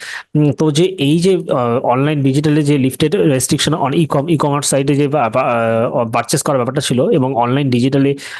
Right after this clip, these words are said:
যে ই-, ইএমআই কার্ডের মধ্যে যে পারচেজ ব্যাপারটা ছিল সেটা কিন্তু আজকের দিনে লিফট হয়ে যায়, মানে সরে যায় এই বাধা, আহ, বাধাটা আর আরবিআই তরফ থেকে। তো সেক্ষেত্রে কিন্তু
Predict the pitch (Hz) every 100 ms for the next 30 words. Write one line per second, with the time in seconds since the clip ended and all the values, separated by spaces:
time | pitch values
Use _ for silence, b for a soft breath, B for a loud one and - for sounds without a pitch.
0 | - 131 135 139 143 151 156 135 147 143
1 | 135 139 139 135 143 110 143 131 123 127
2 | - 135 127 131 120 117 127 131 120 123
3 | 139 131 117 170 131 123 135 143 120 147
4 | 165 135 123 107 127 160 120 117 113 127
5 | 127 110 117 120 117 131 127 123 139 117
6 | - B B B - 151 - 147 175 180
7 | 175 185 185 175